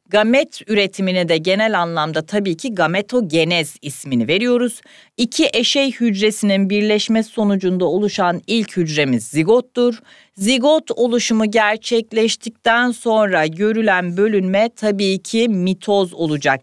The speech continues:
gençler. Çünkü iki, dört, sekiz, on altı, otuz iki şeklinde bebişin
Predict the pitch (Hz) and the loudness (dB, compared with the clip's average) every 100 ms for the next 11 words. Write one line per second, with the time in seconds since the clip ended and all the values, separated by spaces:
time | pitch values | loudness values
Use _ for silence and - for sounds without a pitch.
0 | - 170 220 - 233 220 226 - - _ | -2 -2 -2 0 0 0 -2 -12 -20 _
1 | - - 277 285 262 - 214 160 - - | -6 -2 2 2 0 -2 0 0 -2 -4
2 | 220 - 220 190 190 208 196 - 226 226 | -6 -2 -2 0 2 2 0 -4 -4 -2
3 | 196 175 220 190 175 - 202 214 196 196 | -2 -2 0 0 -2 -2 -4 -4 -6 -4
4 | 214 - 165 160 180 214 226 196 196 190 | -4 -2 -4 -6 -6 -2 0 0 0 -2
5 | 240 254 | 0 0